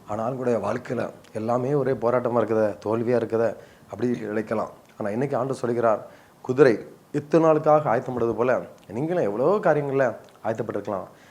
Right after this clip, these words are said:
ஆனா எல்லா தோல்வியும் ஜெயமாக மாறப்பன யாரால் மாத்திரம்தான் முடியும்? ஆண்டவரால், இயேசுவால் மட்டும்தான் முடியும். அவரே நமக்காக முன்பு செல்கிற தேவனாக இருக்கிறார். "நான் உனக்கு முன்னே சென்று கோணலான பாதைகளை செவ்வையாக்குவேன்" என்று வார்த்தையின்படி நமக்காக திறந்த வாசலை அவர் வைத்திருக்கிற தேவனாக இருக்கிறார்.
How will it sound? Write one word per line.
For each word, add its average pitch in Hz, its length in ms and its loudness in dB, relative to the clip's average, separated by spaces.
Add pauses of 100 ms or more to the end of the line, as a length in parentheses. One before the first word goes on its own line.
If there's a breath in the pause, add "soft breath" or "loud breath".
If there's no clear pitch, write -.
(220 loud breath)
ஆனா 98 140 -6
எல்லா 127 380 0
தோல்வியும் 135 600 -2
ஜெயமாக 120 600 -2
மாறப்பன 117 360 -2
யாரால் 107 360 0
மாத்திரம்தான் 107 420 -4
முடியும்? 139 260 -2 (360 loud breath)
ஆண்டவரால், 110 500 -2
இயேசுவால் 104 640 -6
மட்டும்தான் 107 420 -6
முடியும். 95 280 -6 (400 loud breath)
அவரே 101 320 -4
நமக்காக 127 560 -4
முன்பு 139 260 -4
செல்கிற 127 380 -4
தேவனாக 104 280 -2
இருக்கிறார். 98 500 -4
"நான் 117 240 0
உனக்கு 110 220 -4
முன்னே 127 220 -4
சென்று 143 280 -4 (340 loud breath)
கோணலான 120 440 0
பாதைகளை 120 320 -2
செவ்வையாக்குவேன்" 127 640 -2
என்று 175 160 -2
வார்த்தையின்படி 117 400 -2 (360 loud breath)
நமக்காக 147 560 -2
திறந்த 165 420 -4
வாசலை 160 300 -4
அவர் 151 160 -2
வைத்திருக்கிற 117 380 -2
தேவனாக 110 320 2
இருக்கிறார். 98 400 0